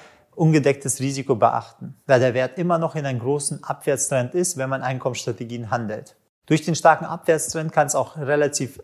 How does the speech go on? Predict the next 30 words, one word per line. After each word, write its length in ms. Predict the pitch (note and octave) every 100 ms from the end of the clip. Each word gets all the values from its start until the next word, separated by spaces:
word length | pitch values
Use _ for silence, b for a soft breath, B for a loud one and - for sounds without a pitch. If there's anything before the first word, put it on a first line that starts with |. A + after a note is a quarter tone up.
| -
einfach 360 | E3 F#3 E3+ D3+
passieren, 380 | D3 - D3+
dass 200 | C#3+ C#3+
das 140 | D3+ C3+
Unternehmen 400 | C3 C3 C3+ C3+
sich 200 | A#2+ -
nochmal 280 | A#2 A#2 A2+
halbiert, 460 | A2+ A2 F3+ G#3
also 180 | D3 A#2+
der 120 | B2
Kurs 240 | B2+ D3+ B2+
auch 100 | -
stärker 400 | - E3 E3+ C#3+
wieder 220 | C3 B2
runtergeht, 560 | D#3+ D#3+ C#3 C3 B2+ B B -
da 80 | B2+
es 160 | -
immer 180 | C3+ D#3+
noch 220 | C#3+ -
permanent 420 | - C3+ C3 C3
in 140 | C#3+ A#2
Lockdown-Modus 1300 | B2 C#3+ - C#3 C3+ - - - C3+ C#3+ C#3+ C3
ist. 200 | D3 C3 B B - -
Wir 120 | C#3
haben 100 | F3
oft 180 | G3 G3+
Personen 400 | D3+ B2+ F#3+ F#3
gesehen, 380 | E3 D#3 D#3
die 120 | C#3 D#3
mit 240 | C#3+ C#3+